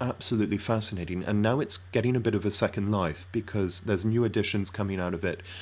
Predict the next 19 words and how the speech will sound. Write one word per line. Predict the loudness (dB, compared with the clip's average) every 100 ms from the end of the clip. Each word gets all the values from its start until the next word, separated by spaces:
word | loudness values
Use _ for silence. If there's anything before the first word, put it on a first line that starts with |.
| -14 -16 -4
And | 2 4 4 0
people | 0 2
have | 2 2
been | 0 0
quoting | 4 4 4 0
it | 0
a | 0
lot | 0 0 -4 -8
in | -4 0
the | 0
press | -2 0 2 2 4
recently | 4 2 0 2 2
and | 0
politicians | 0 -2 0 0 2 0 0
over | 0
the | 0
last | 0 0 0 0
few | 0
years, | 2 2